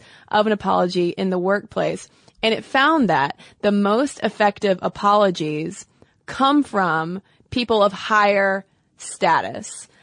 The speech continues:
So if you get an apology from your manager, you know it's the real deal a lot of times. That makes you feel a lot better rather than one of us having to apologize to one of our managers. Apologizing up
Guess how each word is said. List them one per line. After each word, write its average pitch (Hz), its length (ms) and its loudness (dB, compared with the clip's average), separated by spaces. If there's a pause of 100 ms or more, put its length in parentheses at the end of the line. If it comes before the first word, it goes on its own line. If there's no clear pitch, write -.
So 214 240 2
if 202 100 0
you 277 160 0
get 349 140 -2
an 339 80 0
apology 254 560 0
from 208 240 -4
your 196 100 -4
manager, 170 720 -4 (760)
you 208 280 -2
know 202 240 2
it's - 220 -6
the 180 120 -2
real 160 240 -4
deal 147 540 -6
a 185 100 -4
lot 151 160 0
of - 80 -12
times. - 320 -12
That 180 140 -2
makes 196 240 -2
you 208 80 -2
feel 190 240 -2
a 175 120 0
lot 170 300 0
better 147 260 -2
rather 208 520 2
than 170 480 -2 (840)
one 190 240 0
of 180 120 0
us 180 200 2
having 175 240 -4
to 180 100 -8
apologize 165 600 -4
to 175 80 -8
one 170 100 -6
of 165 100 -8
our 165 380 -8
managers. 165 580 -10
Apologizing 269 720 4
up 170 320 2